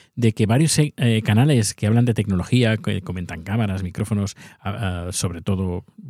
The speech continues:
iba a decir de podcasting, no, pero sobre todo de cámaras y de gente que tiene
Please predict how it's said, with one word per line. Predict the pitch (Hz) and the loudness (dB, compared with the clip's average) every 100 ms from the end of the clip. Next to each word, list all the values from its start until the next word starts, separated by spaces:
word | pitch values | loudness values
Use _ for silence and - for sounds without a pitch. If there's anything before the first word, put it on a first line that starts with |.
| - - 139 | -20 -10 -2
iba | 139 127 | 2 4
a | |
decir | - 117 | 4 4
de | 113 | 4
podcasting, | 104 117 - 120 | 0 0 2 4
no, | 113 123 - - _ _ | 6 4 0 -20 _ _
pero | - 101 95 | -2 2 2
sobre | - 98 | 2 4
todo | 123 117 | 4 4
de | 104 | 4
cámaras | 131 127 120 131 120 | 2 4 4 2 -2
y | 104 | -2
de | 98 | -2
gente | 90 107 107 | -2 -2 -2
que | 107 | -2
tiene | 104 107 107 104 | -2 0 0 -2